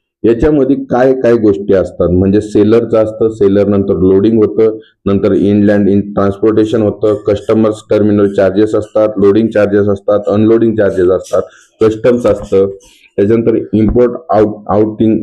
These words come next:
आणि टॅक्सेस असतात, ट्रान्सपोर्टेशन असतं आणि पुन्हा बायर्स असतात. ह्या सगळ्या त्या गोष्टी असतात.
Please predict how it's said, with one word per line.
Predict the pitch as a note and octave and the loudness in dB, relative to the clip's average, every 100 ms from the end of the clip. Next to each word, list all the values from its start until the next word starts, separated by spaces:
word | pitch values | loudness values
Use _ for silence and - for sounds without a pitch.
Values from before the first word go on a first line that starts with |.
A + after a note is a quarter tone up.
| - | -2
आणि | G2+ | -2
टॅक्सेस | G2+ - G2 - A2 | 0 0 0 0 0
असतात, | G2+ - G2 | 0 0 -4
ट्रान्सपोर्टेशन | - G2+ G2+ A2+ A2 A2 A2 A2 - | 0 -2 0 0 0 0 -2 -2 -4
असतं | G2 - G2 | -6 -4 -2
आणि | G2 | -2
पुन्हा | G#2 A2 A#2+ | -2 0 0
बायर्स | G#2 F#2+ F2 E2 | 0 0 0 -2
असतात. | E2+ - E2+ - _ _ - | -6 -4 -6 -8 _ _ -2
ह्या | B2 | -2
सगळ्या | C3 B2+ C3 | 0 0 2
त्या | C#3 C3+ C3 - _ - - | 0 0 -2 -8 _ -14 -2
गोष्टी | G#2 G#2 G#2+ G2+ | 0 0 0 -2
असतात. | F2 - E2 | -2 -2 -8